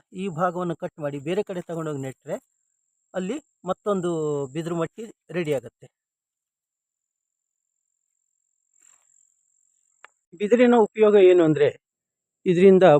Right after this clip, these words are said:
ಬುಟ್ಟಿ ಮಾಡ್ತಾರೆ, ಚಾಪೆ ಮಾಡ್ತಾರೆ, ಹಾಗೆ ಮನೆಗಳಿಗೆ ಇಮಾರತನ್ನು ಕಟ್ಟಲಿಕ್ಕೆ ಅದಕ್ಕೂ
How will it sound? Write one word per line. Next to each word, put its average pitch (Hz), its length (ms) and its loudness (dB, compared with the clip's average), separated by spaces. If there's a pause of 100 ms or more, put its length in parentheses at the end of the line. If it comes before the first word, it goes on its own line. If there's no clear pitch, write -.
ಬುಟ್ಟಿ 196 340 0
ಮಾಡ್ತಾರೆ, 139 400 0 (640)
ಚಾಪೆ 180 380 2
ಮಾಡ್ತಾರೆ, 143 380 0 (800)
ಹಾಗೆ 156 240 2 (680)
ಮನೆಗಳಿಗೆ 170 840 6 (920)
ಇಮಾರತನ್ನು 190 720 2
ಕಟ್ಟಲಿಕ್ಕೆ 151 440 -6 (1000)
ಅದಕ್ಕೂ 170 300 -6